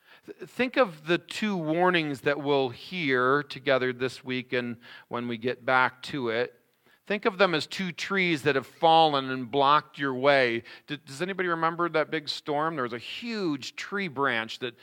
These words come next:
that fell, uh, from the golf course, I think, maybe, uh, onto the road here, and there was no getting past it,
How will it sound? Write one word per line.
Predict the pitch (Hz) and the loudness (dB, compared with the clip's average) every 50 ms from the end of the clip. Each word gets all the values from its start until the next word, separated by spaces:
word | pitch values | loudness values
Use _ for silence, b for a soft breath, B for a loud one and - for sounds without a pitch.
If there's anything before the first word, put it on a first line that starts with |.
| B B B | B B B
that | - 135 - - | -4 -4 -4 -6
fell, | - - - 196 170 156 147 139 135 139 135 | -6 0 4 6 6 8 6 6 4 2 2
uh, | 135 139 131 127 127 67 - - - - | 2 2 2 2 0 -2 -6 -10 -12 -12
from | - - 175 156 | -8 -6 -4 -4
the | 143 135 | -4 0
golf | 123 143 151 160 151 - - | 2 4 4 4 2 0 -4
course, | - 127 117 - - | -4 -4 -4 -4 -6
I | 117 | -8
think, | 110 - 120 110 - | -8 -10 -12 -12 -10
maybe, | - 123 117 113 120 113 B B B B B - | -8 -8 -6 -6 -6 -8 B B B B B -6
uh, | - 127 | -4 0
onto | - 147 143 143 139 | 2 2 2 2 0
the | 131 123 127 | -2 -2 2
road | 127 135 135 143 143 139 117 | 4 6 6 6 4 2 0
here, | 117 113 107 104 | -2 -2 -2 -2
and | 104 104 104 98 98 104 | -4 -8 -12 -12 -8 -4
there | 131 139 | -2 -2
was | 135 123 104 104 127 | -2 -4 -6 -8 -4
no | 139 143 143 147 143 139 | 4 6 6 6 6 4
getting | 131 123 143 139 127 117 117 107 98 90 _ _ _ _ _ - | 2 2 2 2 2 -2 -8 -14 -14 -16 _ _ _ _ _ 4
past | 143 131 110 101 - - - | 4 6 6 4 2 -2 -8
it, | 101 87 69 | -10 -10 -10